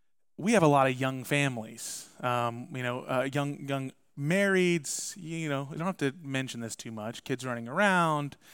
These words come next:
you know. So the time is sparse in marriages. Uh, and honestly, you don't even really have to have kids for that to, to be true. Um, you know,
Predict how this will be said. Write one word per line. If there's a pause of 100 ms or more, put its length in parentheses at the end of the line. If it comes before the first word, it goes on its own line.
(400)
you
know. (840)
So
the
time
is
sparse (600)
in
marriages. (1200)
Uh,
and
honestly,
you
don't
even
really
have
to
have
kids
for
that
to, (480)
to
be
true. (800)
Um,
you
know,